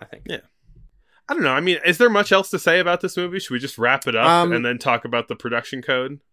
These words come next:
Speaker 1: Cheek to Cheek is a good song that I had heard before. I had also heard the Top Hat song. Those are kind of the two songs in this that are probably, are the most famous, and I had, I had definitely heard before many times.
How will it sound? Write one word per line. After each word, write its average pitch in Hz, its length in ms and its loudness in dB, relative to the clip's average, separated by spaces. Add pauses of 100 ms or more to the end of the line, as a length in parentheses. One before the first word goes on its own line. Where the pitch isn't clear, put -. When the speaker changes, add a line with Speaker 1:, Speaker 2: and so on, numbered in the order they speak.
(240)
Speaker 1:
Cheek 214 240 -6
to 165 80 -18
Cheek - 500 -4
is 139 200 0
a 143 40 -2
good 135 180 -2
song 139 440 -2
that 135 100 -4
I 123 60 4
had 117 140 0
heard 131 140 -4
before. 120 480 -2 (300)
I 131 40 0
had 135 100 2
also 131 220 -2
heard 120 240 0 (100)
the 120 100 -4
Top 107 240 -4
Hat 110 180 -6
song. 110 340 -8 (400)
Those 120 200 4
are 120 60 -2
kind 117 160 -6
of 107 100 -6
the - 60 -18
two 110 200 -8
songs 104 400 -8
in 113 100 -8
this 110 220 -10
that 98 280 -8 (580)
are 101 240 -8 (100)
probably, 95 280 -6 (600)
are 113 120 -12
the 104 80 -14
most 98 180 -12
famous, 107 460 -8
and 95 360 -12
I 95 160 -8
had, 95 160 -12 (140)
I 104 60 -6
had 107 100 -4
definitely 113 240 -6
heard 101 160 -8
before 92 400 -12 (180)
many 95 180 -12
times. 92 440 -16